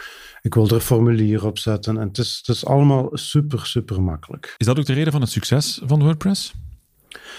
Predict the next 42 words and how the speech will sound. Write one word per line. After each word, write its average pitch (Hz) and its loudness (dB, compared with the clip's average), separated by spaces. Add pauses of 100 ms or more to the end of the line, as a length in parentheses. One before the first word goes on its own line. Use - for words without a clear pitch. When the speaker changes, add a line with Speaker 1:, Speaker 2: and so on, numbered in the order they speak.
(360)
Speaker 1:
Ja, 98 0
een 117 6
van 92 2
de 123 6
redenen, 107 4
hè. 135 2
Dus 110 -2
die, 98 -2
die 95 -2
makkelijke 98 0
aanpasbaarheid. 113 0 (440)
Maar 113 2
natuurlijk, 110 2
vergeet 101 0
niet, 110 2
het 107 0
is - -10
gratis. 98 -4 (440)
Dat 113 4
is, - -2
Speaker 2:
Ja. 110 -2
Speaker 1:
dat 104 2
is - -6
natuurlijk 107 0
ook 113 -4
wel 110 2
heel 104 2
Speaker 2:
En 117 2
Drupal 160 4
niet? 214 2
Moet - -16
je 156 -2
voor 143 2
Drupal 190 0
betalen? 156 2
Speaker 1:
Drupal 240 4
is 170 0
ook 120 0
gratis, 98 2
Speaker 2:
Ja. 95 -2
Speaker 1:
ja, 92 -2
absoluut. - -4